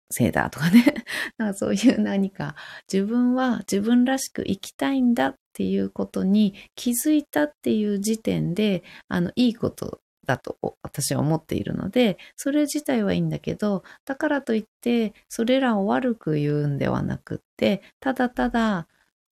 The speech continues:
お互い尊重して、あ、そういう背景があっ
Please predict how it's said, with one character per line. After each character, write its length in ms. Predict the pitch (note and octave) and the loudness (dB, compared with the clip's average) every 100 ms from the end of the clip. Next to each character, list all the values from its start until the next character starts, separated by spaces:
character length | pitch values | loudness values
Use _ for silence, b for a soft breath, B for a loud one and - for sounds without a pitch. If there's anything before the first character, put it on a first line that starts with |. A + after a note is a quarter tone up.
| _ - | _ -10
お 100 | F3+ | -2
互 480 | F3 F3 F3+ A3 | 0 0 2 2
い 60 | A#3 | 2
尊 280 | - F#3 E3+ | 0 -2 -2
重 280 | - D3+ D3+ | -2 -4 -4
し 160 | - - | -6 -2
て、 380 | A3+ G#3 D#3+ B B | 0 0 -2 B B
あ、 200 | F3 D#3+ | -6 -6
そ 180 | - D#3+ | -4 -4
う 60 | E3 | -2
い 120 | D#3 | -4
う 80 | D#3 | -2
背 180 | G#3 A3+ | -2 -2
景 240 | G#3+ F#3 | -4 -4
が 100 | |
あ 40 | |
っ 60 | F#3 | -4